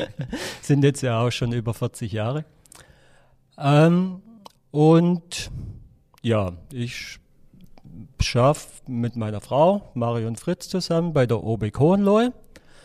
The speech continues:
was eine Bioland Erzeugergemeinschaft ist, da gehen wir nachher noch drauf ein. Und wir,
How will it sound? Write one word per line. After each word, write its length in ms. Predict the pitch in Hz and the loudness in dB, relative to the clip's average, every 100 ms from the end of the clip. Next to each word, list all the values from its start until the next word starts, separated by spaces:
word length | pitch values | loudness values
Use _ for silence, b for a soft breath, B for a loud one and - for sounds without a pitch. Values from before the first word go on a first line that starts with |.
| B B | B B
was 180 | 123 - | -8 -4
eine 100 | 117 | -6
Bioland 420 | 123 131 131 113 | -2 0 2 0
Erzeugergemeinschaft 1120 | 107 - 135 175 180 180 170 175 - 170 - | -4 0 2 2 0 -2 -2 -2 0 -2 -2
ist, 260 | 175 165 - | -6 -6 -4
da 60 | |
gehen 220 | 107 110 107 | -4 -2 -2
wir 80 | |
nachher 280 | 117 135 160 | 0 0 0
noch 180 | 156 147 | -2 -6
drauf 300 | - 147 143 | -4 -4 -4
ein. 320 | 156 135 165 - _ b b b b b b b _ | -4 -4 -4 -10 _ b b b b b b b _
Und 720 | - 135 139 139 139 135 - | -4 0 4 4 2 -2 -6
wir, 800 | 135 123 131 127 127 131 123 123 | -4 0 2 4 4 4 0 -4